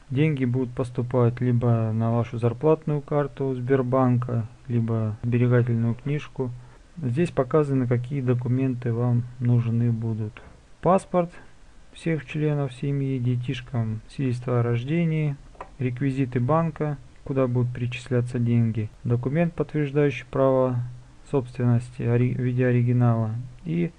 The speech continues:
для работающих граждан справки с места работы,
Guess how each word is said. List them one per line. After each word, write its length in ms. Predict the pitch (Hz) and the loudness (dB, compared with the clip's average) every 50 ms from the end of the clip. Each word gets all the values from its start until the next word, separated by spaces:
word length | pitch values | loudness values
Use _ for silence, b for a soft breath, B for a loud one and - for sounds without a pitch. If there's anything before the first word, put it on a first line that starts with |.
| - | -8
для 200 | - 127 131 143 | -2 2 4 4
работающих 600 | 139 143 135 135 143 127 131 131 127 123 123 131 | 4 4 2 0 0 0 0 -2 -2 -2 -2 -2
граждан 600 | 123 127 151 160 160 147 139 139 139 135 131 123 120 - - - - | 0 2 2 2 2 0 0 -2 -2 0 0 -2 -4 -6 -8 -14 -18
справки 440 | - - - 143 139 127 123 123 | -12 -4 0 2 2 0 0 -4
с 100 | 123 123 | -8 -4
места 300 | - 123 123 123 - - | -2 -2 -2 -2 -2 -2
работы, 540 | 117 113 117 110 110 113 107 - - 117 117 | -2 0 -2 -2 -2 -4 -6 -6 -8 -12 -10